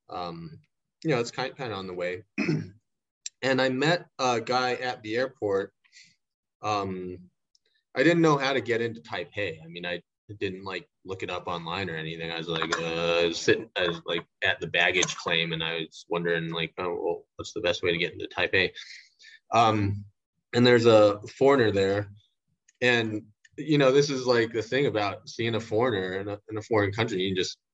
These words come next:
go up and ask him a question, and you already have that in common. You're both foreigners. Um, <clears throat> so this guy was from South Africa, and he, he, I ended up taking a taxi with him into,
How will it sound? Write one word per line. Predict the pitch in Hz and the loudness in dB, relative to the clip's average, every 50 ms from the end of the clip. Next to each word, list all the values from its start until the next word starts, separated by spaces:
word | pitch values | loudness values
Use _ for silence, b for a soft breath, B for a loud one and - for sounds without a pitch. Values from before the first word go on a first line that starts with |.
| _ - | _ -2
go | 95 95 | 0 0
up | 98 - - | 0 0 -2
and | 85 82 85 85 - _ _ _ | -6 -6 -8 -12 -16 _ _ _
ask | 104 107 110 - - | 0 0 0 0 0
him | 98 92 | -2 -2
a | - | 2
question, | - 123 127 127 - - 95 92 95 | 2 2 2 2 2 -2 -4 -4 -4
and | 92 95 | -4 -2
you | 95 95 | -2 0
already | 98 101 95 95 92 92 | 0 2 2 2 2 2
have | 101 95 92 90 87 - _ _ _ _ | 2 0 0 -2 -4 -10 _ _ _ _
that | 104 101 92 101 | -4 -4 -4 -4
in | 95 | -4
common. | 101 117 135 127 98 85 80 | -2 0 0 0 -2 -4 -8
You're | 80 85 | -8 -6
both | 92 95 98 98 | -6 -6 -6 -2
foreigners. | 131 123 107 92 85 80 78 - - b b b b b b b b _ _ _ | -2 -2 -2 -2 -4 -6 -8 -12 -16 b b b b b b b b _ _ _
Um, | - 123 123 117 117 117 113 113 - - | 2 4 4 4 4 2 -2 -4 0 2
<clears throat> | - - - - 156 117 110 - - _ _ _ _ _ _ _ _ _ _ _ _ | 2 4 4 2 0 -2 -4 -6 -12 _ _ _ _ _ _ _ _ _ _ _ _
so | - 147 143 | 0 4 4
this | 160 156 | 4 4
guy | - 190 165 160 | 6 4 4 6
was | 147 143 139 131 127 117 - - - _ | 6 6 4 4 2 0 -2 -8 -16 _
from | - - 120 113 | -6 -4 -4 -2
South | - 117 110 107 104 104 | -2 0 0 0 0 0
Africa, | 98 101 98 98 104 - 110 104 | 0 0 -2 -2 -4 -4 -4 -4
and | 101 98 | -2 -2
he, | 107 120 127 127 123 123 123 - _ _ _ _ _ _ _ _ _ _ _ _ _ | -2 -2 -2 -2 -4 -6 -8 -12 _ _ _ _ _ _ _ _ _ _ _ _ _
he, | - - 127 123 123 127 127 - - | -4 0 4 4 6 4 4 0 2
I | 135 139 151 | 2 4 6
ended | 156 151 139 131 | 6 6 4 4
up | 120 - - | 0 0 -2
taking | 135 120 120 110 101 | -2 -2 -2 -2 -4
a | 98 | -4
taxi | - - 107 107 113 110 - 117 98 | -2 0 0 0 0 0 -2 -4 -2
with | 98 104 104 | -2 -2 -4
him | 113 117 110 101 95 90 - - | -4 -6 -6 -6 -8 -10 -10 -8
into, | 107 98 95 92 90 87 87 | -4 0 2 2 2 2 -2